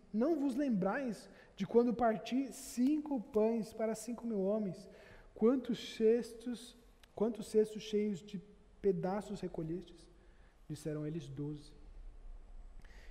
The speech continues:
"E de quando parti os sete pães para quatro mil, quantos cestos cheios de pedaços recolhestes?" Responderam: "Sete."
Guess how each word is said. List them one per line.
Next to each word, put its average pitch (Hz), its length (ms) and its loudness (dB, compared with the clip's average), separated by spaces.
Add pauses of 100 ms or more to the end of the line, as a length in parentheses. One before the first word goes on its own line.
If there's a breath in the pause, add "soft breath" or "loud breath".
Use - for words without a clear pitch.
(120)
"E 147 60 -4
de 160 100 -2
quando 180 380 0
parti 175 480 -4
os 165 180 -2
sete 185 400 -4
pães 170 420 0
para 156 240 -6
quatro 190 460 -6
mil, 170 340 0 (440 loud breath)
quantos 202 560 2
cestos 180 520 -2
cheios 160 440 -4
de 147 80 -10
pedaços 151 760 -8
recolhestes?" 151 600 -6
Responderam: 156 540 -6
"Sete." - 520 -14